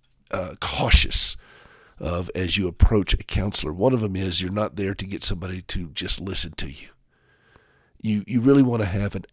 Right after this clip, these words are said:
active goal of what you want to accomplish for you or in dealing with your loved one. Now, your loved one may not want to do this. And I've been talking with somebody this week who was going through that. The, the, my brother gave me a pretty good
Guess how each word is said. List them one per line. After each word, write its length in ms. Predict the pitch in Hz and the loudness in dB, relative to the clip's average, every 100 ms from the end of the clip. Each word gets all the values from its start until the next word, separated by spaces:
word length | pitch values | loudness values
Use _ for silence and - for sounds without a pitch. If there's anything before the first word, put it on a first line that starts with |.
| 117 | -2
active 520 | 113 - 101 90 - | -2 -2 -4 -4 -6
goal 380 | 67 78 71 71 - | -6 -6 -8 -10 -14
of 180 | 104 - | -14 -10
what 260 | 90 117 | -6 -4
you 140 | 120 101 | -4 -4
want 120 | 92 | -4
to 40 | |
accomplish 520 | 90 - 90 - - - - - - - | -6 -6 -6 -4 -4 -4 -10 -20 -20 -20
for 320 | _ - 101 95 | _ -2 0 0
you 500 | 95 120 123 117 107 - _ _ _ _ _ _ - | 4 6 6 4 0 -8 _ _ _ _ _ _ -8
or 180 | 110 101 | 0 0
in 120 | 95 | 0
dealing 260 | 95 113 107 | -2 -2 -4
with 160 | 104 | -6
your 120 | 98 107 | -6 -2
loved 200 | 107 85 | -2 -4
one. 100 | 85 | -6
Now, 100 | 110 | -4
your 180 | 117 | -2
loved 220 | 127 160 139 | 0 0 0
one 120 | 113 | -2
may 120 | 120 | -2
not 200 | 113 - | -2 -4
want 160 | 95 92 | -6 -6
to 60 | |
do 260 | 87 165 147 | 0 0 0
this. 380 | - - - - _ _ - - - | -4 -2 -2 -2 _ _ -20 -20 -8
And 120 | 104 | 0
I've 120 | 104 | 2
been 220 | 107 110 - - | 0 -4 -8 -4
talking 320 | 131 127 101 | 0 0 0
with 100 | 101 | -2
somebody 340 | - 95 90 | -2 -2 -4
this 280 | 87 104 - | -4 -2 0
week 300 | 139 135 - | 4 4 4
who 240 | - 92 82 | -6 -4 -4
was 200 | 90 - | -8 -8
going 220 | 90 95 | -10 -8
through 140 | 80 | -8
that. 220 | 90 87 | -8 -10
The, 100 | 98 | -10
the, 260 | 76 - 78 - _ _ _ - | -14 -14 -16 -16 _ _ _ -2
my 140 | 127 | 0
brother 280 | 110 160 165 | 6 8 8
gave 240 | 107 113 | 4 0
me 160 | 104 104 | 0 -2
a 80 | 95 | -2
pretty 360 | - - 117 | -8 -4 -2
good 200 | 101 95 | 0 -2